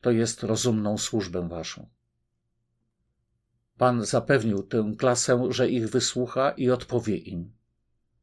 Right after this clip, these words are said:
Niekoniecznie według ich naturalnych upodobań, lecz będzie zważał na ducha ich wołania i według swojej mądrości udzieli im najbardziej pomocnych doświadczeń i błogosławieństw.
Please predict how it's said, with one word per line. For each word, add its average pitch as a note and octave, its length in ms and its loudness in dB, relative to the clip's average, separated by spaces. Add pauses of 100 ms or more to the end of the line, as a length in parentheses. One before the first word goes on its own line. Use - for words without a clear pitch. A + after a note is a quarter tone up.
(320)
Niekoniecznie C#3+ 680 2
według A2 380 0
ich A2+ 220 -2
naturalnych A#2+ 640 2
upodobań, F#2+ 600 0 (1080)
lecz B2 180 2
będzie A#2+ 340 2
zważał G#2 500 0
na G2 140 0
ducha - 320 0
ich G2 240 -2
wołania F#2 520 0 (920)
i A#2 80 2
według A#2 380 2
swojej C#3 400 2
mądrości G#2+ 640 -2
udzieli A#2+ 560 -2
im G#2+ 140 -2
najbardziej A#2+ 560 2
pomocnych G#2+ 800 -4 (240)
doświadczeń A2 800 0
i F#2+ 120 -4
błogosławieństw. F2+ 1000 -6